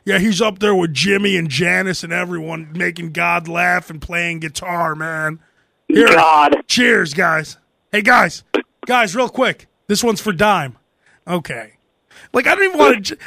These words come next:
Speaker 1: I mean, I, I love Dimebag Darrell. I'm, I love Pantera, but I don't really wanna do a shot in tribute of Dime. <laughs>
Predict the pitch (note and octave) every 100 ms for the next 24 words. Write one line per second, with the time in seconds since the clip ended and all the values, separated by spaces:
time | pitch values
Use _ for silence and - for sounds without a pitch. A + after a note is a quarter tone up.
0 | - _ D4+ F#4+ - F4+ - F#4+ D#4 C#4
1 | D#4+ A3 G#3 G3 F#3+ G#3+ D4 A3 - G#3
2 | C#4 - C#4 A#3+ A3+ A3+ - A3 D#3 A#3
3 | G3 C#3 G3+ A#3 D4+ C#4 D4 B3 A#3 G3
4 | F3+ G#3 E3+ - F#3 F3+ - F3 D#3+ -
5 | F3+ F#3+ F3 C#3+ C3 D#3 D3+ C#3 A#2 A#2+
6 | A#2+